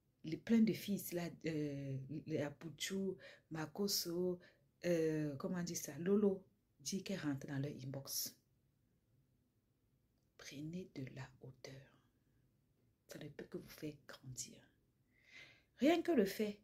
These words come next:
que notre éternelle victime est sur la fille. Je suis en train de voir, au début, le pre-, la première sortie, les gens étaient sur son mur, elle avait deux likes. Deux likes, hein,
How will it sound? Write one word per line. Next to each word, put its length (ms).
que 120
notre 240
éternelle 380
victime 380
est 80
sur 220
la 120
fille. 280
Je 140
suis 180
en 100
train 120
de 100
voir, 260
au 100
début, 260
le 100
pre-, 140
la 100
première 280
sortie, 360
les 100
gens 220
étaient 200
sur 140
son 180
mur, 180
elle 80
avait 240
deux 220
likes. 420
Deux 140
likes, 240
hein, 160